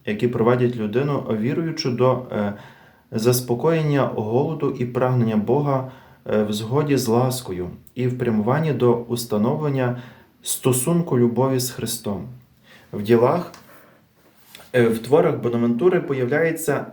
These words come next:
е, розрізнення між образом, порядок при-, природній, і подобою, порядок надприродній. Людина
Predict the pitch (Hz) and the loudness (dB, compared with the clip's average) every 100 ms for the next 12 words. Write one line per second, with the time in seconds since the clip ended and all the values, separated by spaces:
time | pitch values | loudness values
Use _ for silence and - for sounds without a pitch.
0 | - 120 120 113 123 165 170 151 127 127 | -2 0 2 0 -2 -2 -2 0 0 2
1 | 143 - - - 127 135 143 151 151 170 | 0 -2 -8 -2 2 2 2 0 0 -2
2 | 196 - - _ _ _ _ _ _ _ | -2 -6 -14 _ _ _ _ _ _ _
3 | _ _ _ _ _ - - - - 117 | _ _ _ _ _ -20 -20 -20 -2 2
4 | 120 110 113 - - - 107 101 - - | 4 2 0 -4 -10 -8 -2 -2 -2 -2
5 | 107 110 160 165 147 - 185 208 - 151 | 0 2 2 0 -4 -4 -6 -4 0 2
6 | 123 127 113 98 - - - - - - | 4 2 2 -4 -10 -18 -20 -20 -20 -20
7 | - - - - - _ 127 131 156 151 | -20 -20 -20 -20 -20 _ 4 4 4 0
8 | 147 123 135 - 101 87 - - - _ | -2 -2 -2 -4 -8 -8 -10 -16 -20 _
9 | - 117 120 135 185 185 160 147 | -4 4 4 4 4 2 0 -4